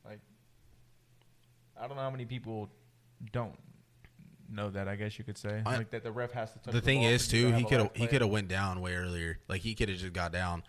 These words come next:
Speaker 2: Like, honestly, if I were him, if I knew we were running that play, my mindset as a quarterback, I'd have been like, "It's a Q B draw. You need to play in soft coverage. You're probably gonna get ten yards." I'm like, "Bro, I'm gonna get ten yards and just go down."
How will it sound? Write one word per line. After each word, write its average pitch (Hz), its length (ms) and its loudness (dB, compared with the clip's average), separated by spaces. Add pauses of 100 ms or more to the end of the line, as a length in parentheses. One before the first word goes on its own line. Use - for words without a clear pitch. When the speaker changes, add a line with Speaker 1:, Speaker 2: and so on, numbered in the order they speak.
Speaker 2:
Like, 101 160 0
honestly, 135 360 2
if 117 80 2
I 110 120 2
were 127 100 4
him, 135 280 0 (240)
if 101 80 -2
I 110 80 2
knew 127 120 2
we 127 80 2
were 113 60 2
running 113 180 4
that 120 140 4
play, 127 280 2
my 107 200 0
mindset 113 560 0
as 98 120 -4
a 95 40 -4
quarterback, 120 400 2
I'd 107 40 2
have 110 100 0
been 107 80 0
like, 98 220 -4 (500)
"It's 107 100 -10
a 107 40 -10
Q 151 140 -2
B 120 120 0
draw. 104 220 0
You 107 100 2
need 113 60 -4
to 107 80 -2
play 107 120 -2
in 95 60 -4
soft 101 240 -4
coverage. 95 240 -4
You're 90 60 -8
probably 104 200 -2
gonna 92 80 -6
get 82 120 -8
ten 90 140 -8
yards." 90 260 -2
I'm 92 60 -6
like, 85 120 -6
"Bro, 90 120 0
I'm 90 100 0
gonna 101 120 -4
get 92 160 -6
ten 101 140 -4
yards 92 200 -2
and 85 80 -10
just 80 120 -12
go 87 100 -2
down." 80 240 -2